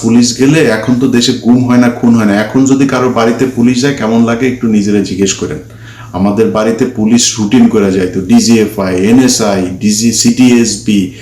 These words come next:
সিআইডি, এমন কোনো সংস্থা নাই যে সংস্থা থেকে যায় নাই। আমার ভাইদের অফিসে যাইতো,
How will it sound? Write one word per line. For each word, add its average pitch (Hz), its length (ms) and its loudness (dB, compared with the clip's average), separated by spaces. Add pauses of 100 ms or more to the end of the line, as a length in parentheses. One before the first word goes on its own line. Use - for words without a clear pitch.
(300)
সিআইডি, 120 760 2
এমন 160 400 0
কোনো 160 200 -2
সংস্থা 139 520 0
নাই 101 280 0 (840)
যে 107 140 0
সংস্থা 107 480 -2
থেকে 98 260 -2
যায় 87 260 -4
নাই। 76 120 -6 (1000)
আমার 95 180 -4
ভাইদের 101 380 -2
অফিসে 117 400 0
যাইতো, - 540 -2